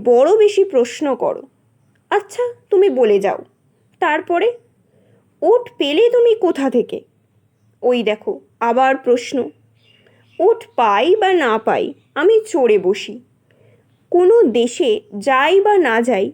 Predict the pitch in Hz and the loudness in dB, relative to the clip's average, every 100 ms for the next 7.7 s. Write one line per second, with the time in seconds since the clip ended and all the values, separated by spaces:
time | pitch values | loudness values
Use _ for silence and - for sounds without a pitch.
0 | _ 285 330 - _ _ _ _ - 277 | _ -2 -2 -4 _ _ _ _ -8 -2
1 | 349 415 233 269 285 403 427 403 415 427 | 0 0 0 0 2 2 2 0 -2 -2
2 | 370 240 196 220 180 - _ _ _ _ | -2 -2 -4 -4 -6 -10 _ _ _ _
3 | _ _ - 302 392 403 240 220 427 381 | _ _ -4 0 0 0 0 -2 -4 -6
4 | - 277 202 220 156 _ _ _ _ _ | -6 -4 -2 -4 -8 _ _ _ _ _
5 | _ _ - 320 359 381 370 381 330 339 | _ _ -4 -2 0 0 0 0 0 0
6 | 330 480 - _ _ _ _ _ _ _ | 0 0 -4 _ _ _ _ _ _ _
7 | - 302 392 - 440 240 | -6 -2 0 0 0 0